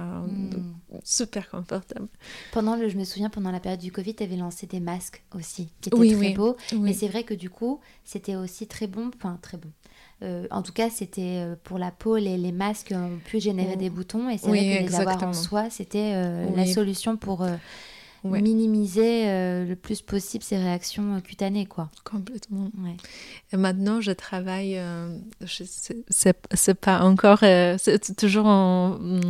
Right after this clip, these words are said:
Speaker 2: en travail dessus.
Speaker 1: D'accord.
Speaker 2: En développement, mais je travaille, euh, en, sur une tisane.
Speaker 1: Oh, oh, ok.
Speaker 2: Oui.
Speaker 1: <laughs>
Speaker 2: <laughs> Donc, à Soul Kitty, euh, une tisane soyeuse, justement, pour moi, c'est de l'idée et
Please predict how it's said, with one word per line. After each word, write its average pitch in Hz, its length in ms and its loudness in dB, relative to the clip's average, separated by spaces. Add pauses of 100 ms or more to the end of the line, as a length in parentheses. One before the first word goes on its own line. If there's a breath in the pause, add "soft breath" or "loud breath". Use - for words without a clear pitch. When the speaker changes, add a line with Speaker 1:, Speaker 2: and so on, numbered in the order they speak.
(680)
Speaker 2:
en 196 160 6
travail 202 440 8
dessus. - 320 -2
Speaker 1:
D'accord. 190 460 0 (320 loud breath)
Speaker 2:
En 190 80 6
développement, 196 640 8
mais 190 300 8
je 185 100 4
travaille, 190 640 4
euh, 170 340 2
en, 175 440 -2 (180)
sur 180 260 0
une 185 220 2
tisane. 202 580 2 (420)
Speaker 1:
Oh, - 40 -2 (440)
oh, 202 40 -2
ok. 190 80 0 (100)
Speaker 2:
Oui. 214 240 8 (220)
Speaker 1:
<laughs> - 0 -
Speaker 2:
<laughs> 277 1040 6
Donc, 202 160 8
à 190 80 10
Soul 208 340 6
Kitty, 196 500 0
euh, 180 200 2 (160)
une 175 280 2
tisane 190 420 2
soyeuse, 190 600 2
justement, 220 460 6
pour 220 180 4
moi, 226 260 8
c'est 196 420 0 (180)
de 202 120 2
l'idée 202 680 2 (120)
et 190 200 0